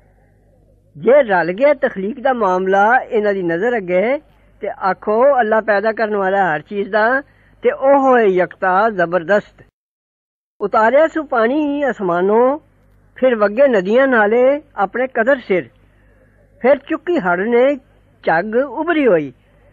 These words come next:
ਤੇ ਜਿਸ ਉੱਤੇ ਧੌਂਕਦੇ ਨੇ ਅੱਗ ਵਿੱਚ ਪਾ ਕੇ ਗਹਿਣੇ ਦੀ ਲੋੜ ਲਈ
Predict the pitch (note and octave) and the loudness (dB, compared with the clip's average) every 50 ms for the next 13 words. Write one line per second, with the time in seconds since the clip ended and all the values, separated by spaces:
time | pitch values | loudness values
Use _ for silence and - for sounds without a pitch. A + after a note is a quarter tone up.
0 | _ _ _ _ _ _ _ - G3+ F#3 E3+ C#4 D#4+ C#4+ - C#4 A#3+ - C#4+ D4 | _ _ _ _ _ _ _ -6 -4 -4 -2 -4 -6 -4 -6 -8 -4 0 0 0
1 | - - - F3 E3+ D3+ D#3 F3 G#3 C4 D4+ D#4 D#4+ D4+ G#3+ - G#3 A3+ B3 C4 | 0 0 -2 -4 -4 -6 -6 -2 0 0 0 0 0 -2 -2 -2 -2 -2 -2 -4
2 | D4 C#4 C4 C4 C#4 D4 C#4+ B3+ A#3+ A#3+ G3 A#3 F#3+ - - G#3 D4 D#4 - B3+ | -4 -4 -4 -4 -4 -6 -6 -8 -8 -10 -10 -12 -10 -6 -4 -2 0 -2 -2 -4
3 | C4+ C#4 A3+ - F3+ A3 B3+ C#4 C4+ B3+ A3 A3 G3 F3 E3 E3 F3+ A3 C4 C4 | -6 -8 -6 -4 -2 -2 0 0 -2 -2 -4 -6 -4 -2 0 0 2 2 2 0
4 | A#3 G3 G3 G3+ C4 C#4+ | 0 0 0 0 -2 -4